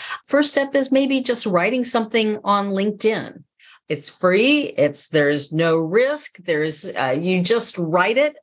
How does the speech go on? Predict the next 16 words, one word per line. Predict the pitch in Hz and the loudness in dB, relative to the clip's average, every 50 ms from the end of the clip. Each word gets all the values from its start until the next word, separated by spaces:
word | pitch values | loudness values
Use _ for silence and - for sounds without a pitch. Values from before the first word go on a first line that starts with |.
| _ - | _ -6
post | - 196 208 254 254 - - - | -2 0 0 0 0 -2 0 0
it, | 262 254 254 - | 0 0 0 -4
and | - 170 170 165 160 156 160 160 160 156 156 156 147 | -4 -2 -2 -2 -2 -2 -2 0 0 0 0 0 2
there | 175 196 214 220 | 2 2 2 2
it | 214 - | 0 0
goes. | - 185 185 208 214 190 160 151 151 165 170 170 - - - - - - - - - - - | 0 0 2 2 2 2 2 2 0 0 -2 -4 -6 -8 -12 -18 -18 -14 -14 -14 -14 -8 -4
And | 214 202 202 | -2 -2 0
it's | 208 - 202 190 190 | 0 -2 -2 -2 -2
a | 175 175 - 190 | -2 -2 -2 0
great | 180 196 202 220 247 254 - | 2 2 4 4 2 0 -2
way | 185 175 185 185 180 180 180 | -2 0 2 2 2 0 -2
to | 175 165 | -2 -2
socialize | - - 185 175 190 185 - 208 185 170 151 139 139 139 135 135 139 147 143 143 - - - | 0 2 2 2 2 0 -2 -2 -2 -2 0 0 0 0 0 0 0 0 0 -2 -4 -6 -6
your | 160 151 160 170 170 170 170 175 170 170 170 165 165 - - - _ _ _ | -4 0 2 2 4 4 2 2 2 0 -2 -4 -8 -14 -20 -20 _ _ _
thought | - 175 165 151 | -2 0 0 0
leadership | 165 170 160 160 160 147 - - - 147 120 127 131 - | 0 0 0 0 0 0 0 0 2 2 2 0 -2 -4